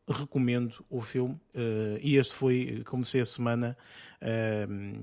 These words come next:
desta forma. Portanto, comecei aqui a semana com uma, com uma comédia bem, eh,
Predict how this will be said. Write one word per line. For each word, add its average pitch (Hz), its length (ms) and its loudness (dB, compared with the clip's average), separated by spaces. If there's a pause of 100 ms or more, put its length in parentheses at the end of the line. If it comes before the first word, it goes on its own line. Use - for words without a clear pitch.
(140)
desta 131 300 2
forma. 104 320 -4
Portanto, - 260 -6
comecei 175 280 0
aqui 147 160 2
a 127 60 6
semana 123 460 0
com 113 180 -6
uma, 104 460 -2 (300)
com 143 100 -2
uma 131 120 4
comédia 120 520 2
bem, 107 380 2
eh, 95 200 -6